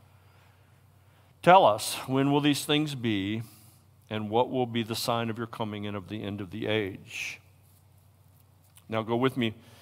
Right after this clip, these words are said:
to, no, I'm gonna stop right there. I'm gonna say this paragraph, and then we will come back next week, and we'll pick it up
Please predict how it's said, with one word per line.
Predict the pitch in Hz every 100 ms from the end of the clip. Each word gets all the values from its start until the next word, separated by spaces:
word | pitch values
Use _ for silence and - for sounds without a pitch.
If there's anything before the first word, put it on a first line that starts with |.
| - - -
to, | - 117 110 110 110 104 101 - _ _ _
no, | 127
I'm | 135
gonna | 123
stop | - 117
right | 120 98
there. | 107 - - - -
I'm | 127 123
gonna | 117
say | - 156
this | 143 151
paragraph, | - 165 151 160 156
and | - 120 117 113
then | 175 185 151
we | 143 139
will | 127
come | 143
back | 135 127
next | 123 120 -
week, | 131 120 -
and | 113
we'll | 107
pick | 98 113 113
it |
up | 107